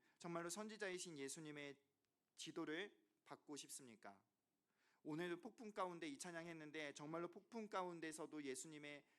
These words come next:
인도하심을 받고 싶습니까? 그러면 기본적으로 말씀을 봐야 되는 거고 기본적으로 기도해야 되는 거예요.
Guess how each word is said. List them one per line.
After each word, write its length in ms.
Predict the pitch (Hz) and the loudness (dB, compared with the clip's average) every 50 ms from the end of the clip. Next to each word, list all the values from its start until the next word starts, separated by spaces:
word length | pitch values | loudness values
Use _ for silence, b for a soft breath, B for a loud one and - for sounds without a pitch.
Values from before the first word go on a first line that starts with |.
| b b b b _ _ _ _ _ _ _ _ _ _ _ _ _ _ _ _ _ - | b b b b _ _ _ _ _ _ _ _ _ _ _ _ _ _ _ _ _ -4
인도하심을 560 | 160 156 165 185 185 180 180 - 185 160 160 | -2 2 6 8 8 8 8 6 2 0 -4
받고 280 | - 131 123 - 131 127 | -6 -8 -10 -6 -6 -6
싶습니까? 600 | - - - - - 117 107 95 - - 92 90 - _ _ _ _ _ _ _ _ _ _ _ _ _ _ _ _ - | -6 -4 -6 -6 -6 -8 -10 -12 -14 -18 -20 -20 -20 _ _ _ _ _ _ _ _ _ _ _ _ _ _ _ _ -10
그러면 560 | - 131 135 131 139 185 226 202 131 98 87 - | -6 -4 -2 -2 0 2 2 2 0 -2 -12 -14
기본적으로 840 | - - 147 - 151 170 170 - - 139 143 151 180 190 143 104 - b b b b b b b b _ - | -10 -6 -6 -4 -4 -4 -6 -6 -6 -4 -4 -2 -2 -2 -2 -4 -8 b b b b b b b b _ -2
말씀을 420 | 131 135 131 - - 160 151 151 139 | -2 -2 0 0 -4 -4 -4 -6 -8
봐야 300 | - - 117 120 131 131 | -8 -8 -6 -6 -6 -4
되는 260 | 139 127 123 117 107 | -4 -6 -8 -8 -10
거고 340 | 110 110 110 127 165 202 - B B B B B - | -10 -10 -8 -6 -8 -8 -8 B B B B B -16
기본적으로 560 | - 175 170 196 208 202 196 175 180 180 180 | -12 -8 -4 -4 -4 -2 -2 0 0 0 -2
기도해야 460 | 180 - 143 - 147 143 147 147 135 | -2 -4 -8 -4 -4 -4 -2 -2 -2
되는 260 | 131 123 107 107 107 101 | -4 -4 -6 -10 -12 -12
거예요. 200 | 101 98 - | -14 -18 -20